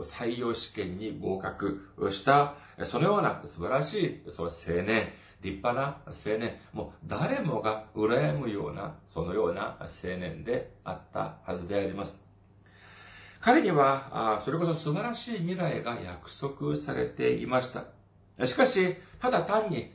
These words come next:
座っているだけで、えー、自動的に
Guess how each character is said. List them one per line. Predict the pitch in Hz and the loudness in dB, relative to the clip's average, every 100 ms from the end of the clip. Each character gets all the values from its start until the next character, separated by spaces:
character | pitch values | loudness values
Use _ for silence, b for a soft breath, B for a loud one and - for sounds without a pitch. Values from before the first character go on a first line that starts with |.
| - | -12
座 | - - 143 | -6 2 4
っ | 160 - | 4 2
て | |
い | 185 | 2
る | 185 | 2
だ | 202 | 6
け | 220 | 6
で、 | 175 165 - - - | 8 6 4 -4 -2
え | 104 104 101 | 2 4 4
ー、 | 101 | 2
自 | 107 | 2
動 | 139 170 | 4 4
的 | 170 160 | 2 0
に | 165 147 - | 0 -2 -4